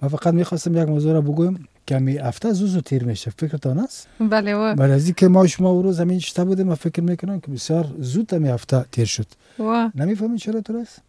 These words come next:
Speaker 2: یو خو عمر ژر تیریږي او بل
Speaker 1: بله.
Speaker 2: دلیل یې دا دی چې
Speaker 1: بهار است.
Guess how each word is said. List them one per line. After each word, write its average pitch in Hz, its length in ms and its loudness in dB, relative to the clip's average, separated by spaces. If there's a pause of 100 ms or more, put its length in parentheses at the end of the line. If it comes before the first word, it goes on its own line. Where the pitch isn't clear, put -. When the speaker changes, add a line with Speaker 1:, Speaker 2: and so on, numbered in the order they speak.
(100)
Speaker 2:
یو 302 120 -2
خو 311 140 -4
عمر 277 300 4
ژر 233 220 -2
تیریږي 247 760 -2
او 233 100 0
بل 277 200 4
Speaker 1:
بله. - 160 2
Speaker 2:
دلیل 262 440 0
یې 220 40 -6
دا 247 160 0
دی 247 140 -2
چې 254 560 -2
Speaker 1:
بهار 131 360 4
است. - 420 -12